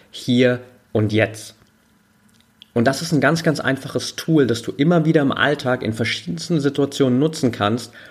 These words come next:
um für dich selbst einfach so einen kleinen mentalen Check-in zu machen, um dich kurz mit deiner Atmung zu verbinden, wieder im Hier und Jetzt anzukommen und dich auf das für dich jetzt Wichtigste zu konzentrieren.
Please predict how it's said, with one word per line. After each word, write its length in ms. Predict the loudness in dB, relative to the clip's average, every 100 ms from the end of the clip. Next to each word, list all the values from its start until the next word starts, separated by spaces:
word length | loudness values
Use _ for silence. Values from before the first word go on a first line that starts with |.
| -12 -4
um 140 | -2
für 120 | 0
dich 160 | -2 0
selbst 460 | 0 2 -2 -2
einfach 320 | -2 0 -2 0
so 140 | -2
einen 80 | 0
kleinen 420 | 0 2 4 4
mentalen 500 | 2 -2 -2 -2 0
Check-in 460 | 0 -2 0 0 0
zu 140 | 2
machen, 420 | 0 0 -4 -4 -10 -20 -12 -2
um 120 | -2
dich 160 | -2
kurz 260 | -2 -4 0
mit 140 | 2
deiner 200 | 4 2
Atmung 360 | 2 0 0 -2
zu 120 | -4
verbinden, 600 | -4 0 0 0 -2 -4 -6 -20 -10
wieder 240 | -2 2 2
im 100 | 2
Hier 280 | 0 2 2
und 120 | 2
Jetzt 240 | -2 -2
anzukommen 640 | -2 -2 -2 -2 0 2 0
und 260 | 0 0
dich 200 | 0 0
auf 140 | -2 0
das 140 | -4
für 120 | -4
dich 540 | -8 0 2 2 -4 -14 -2
jetzt 460 | 2 2 0 -2 0
Wichtigste 540 | 0 0 -4 -2 -4
zu 120 | -6
konzentrieren. 760 | -2 -2 0 -4 0 0 0